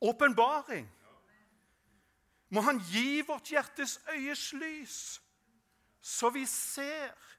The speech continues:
hvor rik og herlig arven er for de hellige. Ja da, for himmelen, for evigheten, for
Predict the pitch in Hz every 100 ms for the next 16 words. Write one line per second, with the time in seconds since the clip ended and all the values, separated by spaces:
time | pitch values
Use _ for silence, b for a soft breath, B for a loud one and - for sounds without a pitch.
0 | _ _ b b b 185 233 262 285 -
1 | 233 262 269 269 269 262 269 269 269 262
2 | 262 240 269 254 254 - 147 165 196 240
3 | 269 - - 151 131 214 190 165 240 196
4 | B - 208 - 247 156 185 226 214 226
5 | B - 240